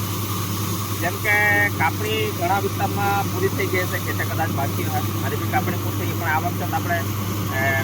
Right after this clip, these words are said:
બ્લોગ બનાવાય જ નહીં. એ રોતા રમાય કા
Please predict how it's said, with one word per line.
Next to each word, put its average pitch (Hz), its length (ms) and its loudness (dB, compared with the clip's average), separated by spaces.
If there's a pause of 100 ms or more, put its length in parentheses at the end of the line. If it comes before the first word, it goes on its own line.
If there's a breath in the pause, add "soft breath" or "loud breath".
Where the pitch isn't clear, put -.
બ્લોગ 160 280 2
બનાવાય 165 400 0
જ - 20 -2
નહીં. - 880 -2
એ 165 340 2 (100)
રોતા 170 240 2
રમાય 208 380 4 (720)
કા 196 400 6